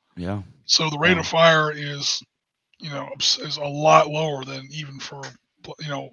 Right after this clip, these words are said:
Speaker 2: what we consider black powder.
Speaker 1: Right.
Speaker 2: And how that affects the game is, um, a lot more movement compared to fire as far as that coefficient goes. And that means that there's gonna be a hell of a lot more, hence pike, you know, there's, there's
Speaker 1: Yeah.
Speaker 2: a lot more, uh,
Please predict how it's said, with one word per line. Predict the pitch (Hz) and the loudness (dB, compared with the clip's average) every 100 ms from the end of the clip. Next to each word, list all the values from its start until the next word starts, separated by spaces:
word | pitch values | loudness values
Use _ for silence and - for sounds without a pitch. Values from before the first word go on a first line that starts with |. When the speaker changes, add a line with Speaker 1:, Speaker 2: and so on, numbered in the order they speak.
| _ | _
Speaker 2:
what | 151 147 | -14 -6
we | 175 | -4
consider | 160 143 139 139 | -2 0 -2 -4
black | 127 135 - | -6 -6 -6
powder. | 143 135 127 - - - - | -8 -8 -10 -14 -20 -20 -12
Speaker 1:
Right. | 90 101 - - - | -6 -6 -6 -10 -2
Speaker 2:
And | 156 | 0
how | 151 151 | 2 4
that | 165 | 4
affects | 165 160 156 - | 4 2 -2 -4
the | |
game | 147 147 147 147 | -4 -4 -4 -6
is, | 143 139 139 - | -6 -4 -4 -6
um, | 143 139 135 135 131 - - | -6 -6 -8 -14 -18 -14 -4
a | 139 | 0
lot | 160 | 0
more | 151 143 | -2 -10
movement | 143 175 160 175 165 _ | -6 -6 -4 -6 -8 _
compared | - 143 123 147 143 - | -14 -10 -8 -8 -8 -8
to | 143 139 131 _ _ | -8 -8 -14 _ _
fire | - 156 160 160 | -8 -4 -2 0
as | 135 | -2
far | - 143 | -2 -4
as | - | -6
that | 147 | -6
coefficient | - 156 139 170 151 151 | -8 -8 -6 -2 -2 -2
goes. | 156 160 - - - - - - - | -4 -2 -4 -6 -16 -16 -18 -12 -2
And | 165 151 | -2 4
that | 165 165 | 4 4
means | 160 156 151 - - | 0 -2 -2 -4 0
that | 147 143 - _ _ _ | 2 2 -2 _ _ _
there's | 147 - | 0 0
gonna | 147 | 0
be | 143 | -4
a | 131 | -4
hell | 156 143 | -2 -4
of | 139 | -4
a | |
lot | 139 139 | -4 -4
more, | - 143 | -6 -2
hence | 147 170 - | 2 2 0
pike, | - 151 127 - - | 2 2 0 -8 -10
you | |
know, | 143 | -8
there's, | 139 | -6
there's | 147 139 139 117 | -8 -10 -6 -2
Speaker 1:
Yeah. | 92 | -2
Speaker 2:
a | |
lot | 139 139 | -2 -6
more, | 135 127 127 | -10 -14 -12
uh, | 117 | -14